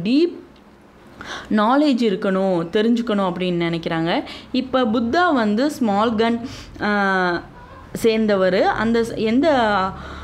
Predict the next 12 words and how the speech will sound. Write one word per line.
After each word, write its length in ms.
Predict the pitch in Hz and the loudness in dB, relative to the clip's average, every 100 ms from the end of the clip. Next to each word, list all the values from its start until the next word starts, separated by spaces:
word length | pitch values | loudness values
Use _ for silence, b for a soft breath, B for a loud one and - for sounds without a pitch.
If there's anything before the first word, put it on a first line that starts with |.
| B - | B -2
அந்த 200 | 233 233 | 0 2
small 380 | 247 247 311 294 | 2 2 2 2
கன்னை 400 | 277 247 240 226 | 2 4 2 0
சேர்ந்தவர் 540 | 226 208 202 190 190 | 0 2 2 2 4
சாக்கியா 680 | 311 415 - 214 220 269 254 | 2 2 0 -2 0 0 2
கனா. 380 | 202 190 180 175 - - - - - - - - | 2 2 2 0 -6 -18 -20 -20 -20 -20 -20 -2
நம்ம 180 | 226 214 | 0 2
முன்னாடியே 420 | 220 233 254 277 | 2 2 2 2
பார்த்தோம். 560 | 254 202 - 190 349 - B B B B B - 202 - - - - - - - - 220 | 2 -2 0 0 -2 -6 B B B B B -10 -10 -10 -20 -20 -20 -18 -18 -14 -4 0
கனால 440 | 226 269 381 302 | 2 2 2 2
வந்து 240 | 233 233 | 2 2
என்னன்னா, 280 | 254 196 214 | 2 2 0